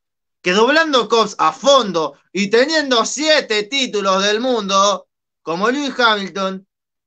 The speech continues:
lleva a que un colega como Max Verstappen, y gracias a Dios que existe el halo y que la Fórmula uno es la categoría más segura del mundo después de tantas tragedias, hoy tenemos que hablar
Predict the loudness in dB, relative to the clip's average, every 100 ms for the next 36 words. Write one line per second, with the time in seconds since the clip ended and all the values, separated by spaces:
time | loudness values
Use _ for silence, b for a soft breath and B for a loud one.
0 | _ -12 -6 -2 0 2 0 -6 _ -2
1 | -2 2 0 0 -2 0 2 2 0 -4
2 | -6 -2 -2 -2 -4 -4 -4 -4 -4 -8
3 | _ -10 -6 -4 -2 0 -2 -2 -2 0
4 | -2 -2 -6 -6 -10 -8 -4 0 2 2
5 | 0 -2 B -6 -4 -4 -2 -2 0 0
6 | 0 -2 -4 -2 -4 -4 -4 -2 0 0
7 | 0 -2 -4 -4 0 2 0 0 -4 -2
8 | -2 -2 -2 -2 -4 0 0 0 -6 -10
9 | -8 -8 -4 -2 -2 -4 -8 _ _ _
10 | _ 2 2 2 -4 _ -4 0 0 0
11 | 2 4 2 2